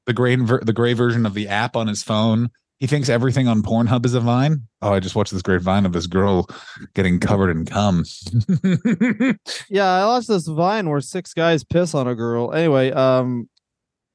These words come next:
Speaker 2: here's what happened on his Vines. No, his original stuff is very much for, now, John, you don't have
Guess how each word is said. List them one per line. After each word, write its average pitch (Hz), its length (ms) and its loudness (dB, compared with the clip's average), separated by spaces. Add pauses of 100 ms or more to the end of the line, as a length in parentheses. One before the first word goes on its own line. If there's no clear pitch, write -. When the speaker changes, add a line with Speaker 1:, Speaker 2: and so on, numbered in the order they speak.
(140)
Speaker 2:
here's 165 280 -2
what 170 80 2
happened 147 320 0
on 131 120 2
his 117 120 -2
Vines. 113 240 -4 (320)
No, 233 100 2
his 202 180 2
original 214 380 4
stuff 151 460 -2
is 127 640 -2
very 135 340 -2
much 120 320 -4
for, 110 380 -2
now, 110 160 -4
John, 113 420 -2 (180)
you 143 240 -4
don't 156 280 2
have 123 720 -2